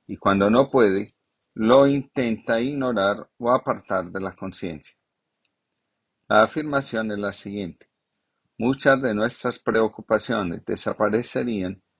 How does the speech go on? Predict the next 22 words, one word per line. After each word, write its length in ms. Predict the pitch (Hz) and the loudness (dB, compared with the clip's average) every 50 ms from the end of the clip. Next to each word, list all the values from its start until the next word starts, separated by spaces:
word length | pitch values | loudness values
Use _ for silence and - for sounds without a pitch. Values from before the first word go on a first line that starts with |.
| _ _ _ _ _ _ | _ _ _ _ _ _
si 240 | - - - - 110 | -20 -10 -4 0 2
en 200 | 110 104 104 104 | 4 4 4 4
lugar 460 | 104 101 95 101 110 107 107 95 - - | 4 4 4 6 6 6 6 4 2 0
de 200 | - 107 104 92 | 2 2 2 4
demonizar, 960 | 90 107 120 127 135 135 131 135 131 120 - - 107 104 104 107 113 123 - _ _ | 4 2 2 4 4 4 4 2 0 -2 0 2 4 4 4 2 0 -2 -10 _ _
diagnosticar 1120 | 123 110 95 98 104 104 98 90 117 120 123 123 - - 127 - - 117 98 90 87 - _ _ _ | -12 -8 -4 -2 -2 -2 0 0 0 0 0 0 -4 -8 -10 -4 0 2 2 2 0 -4 _ _ _
o 180 | - 113 113 120 | -4 0 0 2
etiquetar, 800 | 131 123 - - 147 - - 120 107 - - 92 90 87 - _ _ _ _ _ _ _ _ _ _ _ _ - | 0 0 -4 -8 -10 -6 -6 -6 -4 -2 -2 -2 -2 -4 -6 _ _ _ _ _ _ _ _ _ _ _ _ -6
nos 180 | - 107 - - | -6 -6 -4 -4
preocupáramos 800 | - 123 123 117 107 - - - - 147 147 156 151 147 139 123 | 2 4 4 4 4 2 0 2 4 4 4 4 4 4 2 2
de 160 | 123 131 135 | 2 0 0
entender 560 | 139 139 - 135 123 117 107 113 113 110 - | 0 -2 -2 -4 -2 0 0 0 0 -2 -4
qué 100 | - 127 | -6 -6
intenta 520 | 123 127 131 135 - 139 143 135 - 143 139 | -4 -4 -4 -4 -2 -4 -4 -2 -2 -4 -4
hacer 260 | 135 - - 135 131 | -4 -4 -6 -4 -2
el 140 | 135 131 123 | -2 0 0
alma 340 | 107 107 110 113 113 110 | 0 0 -2 -2 -4 -4
a 80 | 101 - | -4 -4
través 340 | - 98 98 98 98 95 95 | -4 -4 -2 -2 -4 -4 -4
de 120 | 104 101 | -4 -4
su 180 | - - - 104 | -4 -6 -12 -14
sufrimiento. 720 | - - 101 - - 107 104 101 101 90 85 - _ _ | -16 -18 -18 -14 -8 -6 -4 -2 -2 -4 -6 -8 _ _